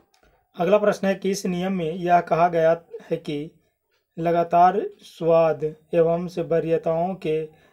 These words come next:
साथ साथ जैसे जैसे आय बढ़ती है, भोज्य पदार्थों पर खर्च आय का अनुपात कम होता है? राइट आंसर इसका हो जाए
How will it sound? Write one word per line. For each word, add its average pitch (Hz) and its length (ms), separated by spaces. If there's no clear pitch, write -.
साथ 175 380
साथ 160 400
जैसे 160 340
जैसे 175 540
आय 160 160
बढ़ती 165 360
है, 156 300
भोज्य 180 380
पदार्थों 160 680
पर 156 260
खर्च 175 320
आय 156 200
का 165 160
अनुपात 160 520
कम 170 160
होता 151 300
है? 135 180
राइट 160 240
आंसर 165 200
इसका 156 200
हो 151 140
जाए 165 220